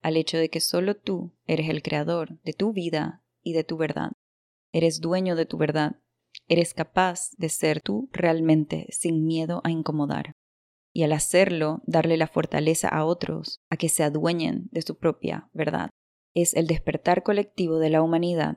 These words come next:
y solo toma la valentía de unos cuantos para despertar la cadena que despertará el resto. Ser de luz, ¿estás listo para continuar adelante a tu misión? ¿Estás listo para llevar a cabo lo que deseaste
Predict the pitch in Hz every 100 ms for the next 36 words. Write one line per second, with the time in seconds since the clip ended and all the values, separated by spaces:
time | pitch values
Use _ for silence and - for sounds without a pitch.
0 | - 160 - 175 185 - 185 156 156 170
1 | 156 156 160 160 160 156 151 156 175 196
2 | - 180 170 - - - - 147 147 170
3 | - 208 - 160 156 156 - 165 - 156
4 | 160 156 165 160 160 156 - 165 - 170
5 | 147 151 151 - - 156 - _ _ _
6 | _ _ _ - - 175 175 196 180 160
7 | - - _ - - - 165 175 165 160
8 | 180 - - - 165 - 165 - 165 165
9 | 160 165 - 196 202 175 156 - 165 -
10 | 165 165 160 - 160 165 208 - _ _
11 | _ _ 165 - 160 170 190 - 180 160
12 | - 170 165 165 170 190 - 170 156 151
13 | - - 165 160 165 - 196 165 160 -
14 | 165